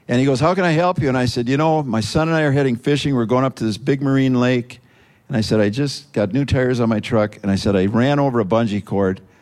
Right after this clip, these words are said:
And he said, "Let me take a look at it." He comes out there, and he's the happiest guy. He's a fifty-year-old guy, I suppose. Happy as could be, smiling, talking, everything. Right away, I go, "This guy's a believer. Nobody is this happy who's working on cars all day."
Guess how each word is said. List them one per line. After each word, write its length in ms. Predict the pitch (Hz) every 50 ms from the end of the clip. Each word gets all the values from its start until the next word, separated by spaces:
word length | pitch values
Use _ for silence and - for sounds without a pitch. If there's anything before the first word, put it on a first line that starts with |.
| _ - - _ _ _ _
And 100 | - 104
he 60 | 104
said, 180 | 101 - 117 107
"Let 140 | 104 120 127
me 80 | 131
take 180 | - 123 123 107
a 60 | 113
look 240 | 104 101 92 - -
at 100 | 82 80
it." 40 | 98
He 100 | 113 113
comes 240 | - 147 135 117
out 180 | 117 123 123 117
there, 160 | - 123 120
and 100 | 117 -
he's 180 | 143 135 120 110
the 80 | 120
happiest 600 | 107 104 127 156 170 180 - 190 185 165 156 -
guy. 480 | - 139 123 113 92 85 87 92 104 - _ _ -
He's 100 | - 113
a 60 | 110
fifty-year-old 580 | 110 - 156 165 - - 147 143 143 139 131 120
guy, 200 | 120 110 113 117
I 100 | 113 117
suppose. 360 | - - 117 117 117 127 - - - _ _ _
Happy 380 | - 220 240 277 269 - 262 240
as 120 | 233 202
could 240 | - - 190 175 143
be, 180 | 147 135 113
smiling, 640 | 87 - - 151 170 180 185 180 185 170 170 175 170 - - - _ _
talking, 400 | - - 151 160 156 165 165 147
everything. 320 | 147 143 139 143 143 139 139 - - - - - _ _ _ _ _ _ _ _ _
Right 160 | 160 190 196
away, 180 | 196 185 165 147
I 60 | 135
go, 140 | 113 117 107
"This 220 | 95 165 233 -
guy's 240 | - 190 160 123 98
a 60 | 104
believer. 640 | 76 - 98 98 107 120 120 110 78 67 - - - - _ _ _ _ -
Nobody 460 | 151 165 202 240 262 240 220 185 156
is 100 | 151 127
this 220 | 139 175 165 -
happy 560 | - - 147 147 135 139 - 110 98 101 - - _ _ - _ _ _ _ _ _ _ _ _
who's 180 | - 147 143 131
working 320 | 147 175 180 175 175 165
on 140 | 160 147 123
cars 300 | 165 151 151 151 143 127
all 200 | 127 107 107 101
day." 380 | 95 110 98 98 101 110 127